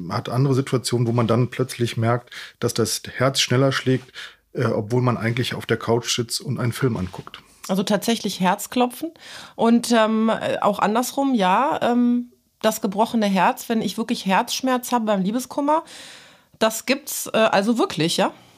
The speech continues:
Speaker 1: Das gibt's auf jeden Fall. Und, äh,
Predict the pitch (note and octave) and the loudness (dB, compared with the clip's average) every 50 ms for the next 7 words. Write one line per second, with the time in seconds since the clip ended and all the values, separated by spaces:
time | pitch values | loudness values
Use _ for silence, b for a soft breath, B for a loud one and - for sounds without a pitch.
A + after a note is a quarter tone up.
0 | b b b b - - - - - D3+ D#3+ D#3 D#3+ B2+ A#2 A#2+ B2+ B2+ A#2 - | b b b b -4 -2 -2 2 2 2 4 4 4 4 6 4 4 4 2 2
1 | - C3 C3+ E3 G3 G#3 B B B B B B B B A#3 B B B B B | 2 2 2 2 2 0 B B B B B B B B -12 B B B B B
2 | - G#3 D3+ C#3 C#3 C3 - - - - B2+ B2 B2 A#2 | 0 4 4 6 4 4 2 0 0 2 4 4 4 2